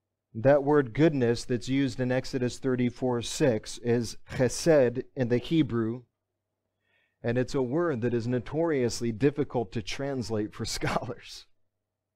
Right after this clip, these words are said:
And so as you read that word translated in different English versions, they translate it in different ways. Sometimes it's translated, as it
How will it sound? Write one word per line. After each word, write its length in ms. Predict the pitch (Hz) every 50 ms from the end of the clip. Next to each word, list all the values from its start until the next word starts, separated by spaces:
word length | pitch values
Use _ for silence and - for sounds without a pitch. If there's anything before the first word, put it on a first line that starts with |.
| _ _ _ _ _ _ _ _ _ _ _ _ _ _ _ _ _ _ _ _ _ _ _ _
And 140 | 135 135 -
so 220 | - 175 170 165
as 180 | 156 151 120 123
you 360 | 151 156 151 147 147 147 107
read 360 | 127 127 147 180 214 220 185 151
that 240 | 170 160 156 131
word 300 | 139 139 165 165 165 147
translated 880 | - - - 165 170 190 190 180 131 110 120 117 110 110 110 120 120 123
in 140 | 120 123
different 340 | 120 143 151 151 - 147 139
English 420 | 143 143 147 135 131 135 123 98 104
versions, 480 | 113 147 160 165 139 104 120 117 107
they 100 | 127 143
translate 640 | 135 - - - 180 190 208 196 123 110 123 123 120
it 120 | 117 131
in 160 | - 131 131 123
different 360 | 131 151 147 - 147 131 120
ways. 680 | 120 127 135 127 110 98 92 - - - - - - _ _ _ _ _ _ _ _ _ _ _ _ _ _ _ _ _ _ _ _ _ _ _ _ _ _ _ _ _ _ _ _ _ _ _ _
Sometimes 640 | - - 165 151 165 156 156 156 156 160 160 147
it's 160 | 147 139 - -
translated, 720 | - - 147 147 151 156 127 127 147 147 151 147 165 151
as 180 | 139 127 120 120
it 140 | 127 120